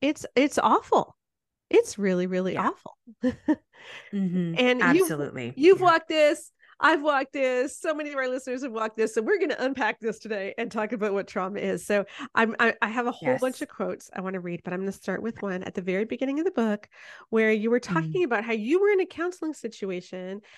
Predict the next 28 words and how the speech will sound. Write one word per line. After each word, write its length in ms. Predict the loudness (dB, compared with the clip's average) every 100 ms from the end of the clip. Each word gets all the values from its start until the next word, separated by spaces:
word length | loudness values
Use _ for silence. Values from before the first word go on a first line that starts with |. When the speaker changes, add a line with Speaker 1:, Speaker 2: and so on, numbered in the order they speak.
| -20 -10 -4
Speaker 1:
Um, 540 | -2 0 -2 -4 -6 -2
you 80 |
know, 80 | 0
you're 140 | 2 2
a 40 |
licensed 460 | 2 0 -2 -6 -2
marriage 160 | -2
and 60 | -2
family 200 | -4 -4
therapist. 440 | -4 -6 -8 -8
You're 80 | -8
seeing 420 | -8 -4 -2 0
all 140 | 0 0
these 180 | 0 -2
people. 560 | -6 -4 -2 -4 -4 -12 -20 -12 -2
And 160 | 0
you 120 | 0
said, 260 | 0 -2 0
"On 140 | -2 -4
top 380 | 2 2 4
of 100 | 0
everything, 580 | 0 0 -2 -2 -4 -2
many 340 | -2 -2 0 -2
of 100 | -2
my 160 | -4
clients 580 | -4 -8 -6 -4 -6 -4
reported 480 | -6 -2 -4 -4 -6 _
physiological 1200 | -2 -2 0 2 2 2 2 0 -4 -2 -2 -2